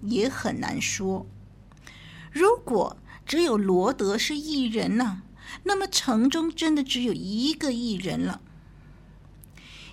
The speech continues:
亚伯拉罕求了六次，已经很清楚知道神是公义的，所以他知道神自有分寸。罗德一家是不是能够免受灾难，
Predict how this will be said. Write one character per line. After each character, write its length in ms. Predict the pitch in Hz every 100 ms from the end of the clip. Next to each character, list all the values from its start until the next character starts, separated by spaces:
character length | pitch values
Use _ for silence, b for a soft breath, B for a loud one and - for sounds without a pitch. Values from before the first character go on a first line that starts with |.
| -
亚 120 | 392
伯 160 | 320
拉 100 | 285
罕 160 | 320 349
求 220 | - 226
了 120 | 208 240
六 300 | 269 277 214
次， 480 | - - 226 165 - - B -
已 80 | 262
经 160 | 302
很 220 | 349 247 185
清 340 | - 302 330
楚 160 | - 120
知 200 | - 240
道 180 | 233
神 280 | 220 - 180
是 180 | 208 208
公 260 | - 226 226
义 220 | 220 156
的， 180 | - - - - B B B B
所 320 | - - 196
以 320 | 185 185 - - - -
他 140 | 190
知 220 | 190 196
道 300 | 190 170 - - B B -
神 500 | - 220 196 214 262
自 420 | - 320 311 233
有 300 | 175 127 -
分 360 | - 208 190 208
寸。 320 | - 196 135 - - - - - B B B -
罗 240 | 233 339
德 180 | 359 226
一 140 | 254
家 360 | 226 254 254 277
是 200 | - -
不 60 | 349
是 100 | 285
能 200 | 240 214
够 140 | 302
免 360 | 285 247 175 139
受 320 | - 294 240
灾 320 | 196 - 269
难， 320 | 269 277 196